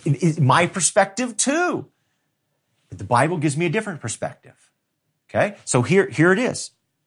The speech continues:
I, I'll read it as a statement, but it came in many, by many of you as questions. "I will not apologize to anyone I have not personally offended.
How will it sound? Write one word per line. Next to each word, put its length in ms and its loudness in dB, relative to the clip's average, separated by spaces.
I, 400 4
I'll 160 2
read 160 2
it 120 -4
as 140 0
a 40 -4
statement, 460 -4
but 100 -4
it 80 -8
came 260 -2
in 220 -2
many, 220 -2
by 280 0
many 220 0
of 80 -4
you 100 0
as 120 -4
questions. 440 -10
"I 160 6
will 180 2
not 260 4
apologize 640 4
to 180 -6
anyone 400 0
I 100 6
have 120 2
not 220 0
personally 360 -2
offended. 340 -8